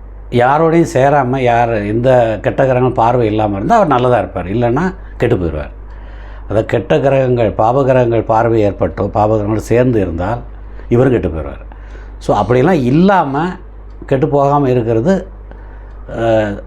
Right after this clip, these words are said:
சாதாரணமா நடந்துராது. அதுதான் அந்த புதன் கிடைத்தாலும், பொன் கிடைத்தாலும் புதன் கிடைக்க-, கிடைக்காதுன்னு சொல்றது. So பணம், சொத்து அமையிறது ஈஸி.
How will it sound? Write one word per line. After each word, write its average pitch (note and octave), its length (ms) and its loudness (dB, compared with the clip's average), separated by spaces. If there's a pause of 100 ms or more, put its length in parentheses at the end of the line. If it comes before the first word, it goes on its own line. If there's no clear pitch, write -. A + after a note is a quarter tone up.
(120)
சாதாரணமா D#3+ 420 2
நடந்துராது. B2+ 580 2
அதுதான் A2+ 360 2
அந்த A2 140 0
புதன் A2 240 0
கிடைத்தாலும், G#2 680 -2 (440)
பொன் C#3+ 220 2
கிடைத்தாலும் C3 420 2
புதன் A#2 200 2
கிடைக்க-, F#2+ 460 -2 (140)
கிடைக்காதுன்னு F#2 680 -4
சொல்றது. E2 360 -8 (960)
So B2+ 440 -2 (400)
பணம், E3 600 2 (400)
சொத்து D#3+ 800 0 (200)
அமையிறது B2+ 540 2
ஈஸி. F#2+ 880 -2